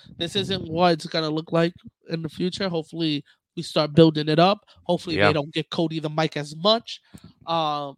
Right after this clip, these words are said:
Speaker 1: because if they start doing what A E W did with C M Punk and giving him the mic every week, it's not gonna work.
Speaker 2: Yeah.
Speaker 1: 'Cause it, you see it's not working in A E W.
Speaker 2: Yeah.
Speaker 1: Please don't do it with
Speaker 2: At lea-,
Speaker 1: Cody.
Speaker 2: at lea-, at least
Speaker 1: Especially
Speaker 2: give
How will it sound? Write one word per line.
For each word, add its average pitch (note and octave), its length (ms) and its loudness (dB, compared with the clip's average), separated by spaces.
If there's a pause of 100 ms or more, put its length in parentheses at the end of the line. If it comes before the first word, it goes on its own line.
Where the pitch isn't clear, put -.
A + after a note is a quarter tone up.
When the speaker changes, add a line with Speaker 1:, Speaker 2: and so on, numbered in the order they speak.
Speaker 1:
because E3 260 -8
if D#3+ 100 -8
they E3+ 140 -4
start F3 260 -6
doing F3+ 180 -4
what D#3+ 140 -6
A D#3+ 80 -8
E E3 120 -2
W F3 340 -6
did D#3+ 240 -4
with D3 140 -10
C E3+ 160 -6
M D#3 100 -8
Punk F3 300 -4
and D3 100 -14
giving D#3 220 -6
him D#3+ 160 -6
the D3+ 80 -8
mic D#3 240 -4
every D3+ 200 -6
week, F#3+ 280 -6 (1120)
it's - 160 -12
not D#3+ 160 -2
gonna D3 220 -4
work. C#3+ 340 -6 (160)
Speaker 2:
Yeah. - 160 -6
Speaker 1:
'Cause D#3 120 0
it, E3 220 -4 (260)
you F3+ 240 -6
see - 500 -2
it's F#3 160 -4
not F3+ 200 2
working E3 360 0
in D#3+ 100 2
A D#3+ 160 4
E C#3+ 40 -4
W. D#3+ 440 0
Speaker 2:
Yeah. F#2+ 220 -6 (100)
Speaker 1:
Please A3+ 240 10
don't E3 240 0
do D3+ 240 0
it D3+ 220 -10
with D#3+ 160 -8 (100)
Speaker 2:
At D3 120 0
lea-, E3 200 -4
Speaker 1:
Cody. - 20 -16
Speaker 2:
at C3+ 60 -4
lea-, E3+ 180 -2
at - 80 -10
least D3+ 120 0
Speaker 1:
Especially C#4+ 360 4
Speaker 2:
give - 20 -2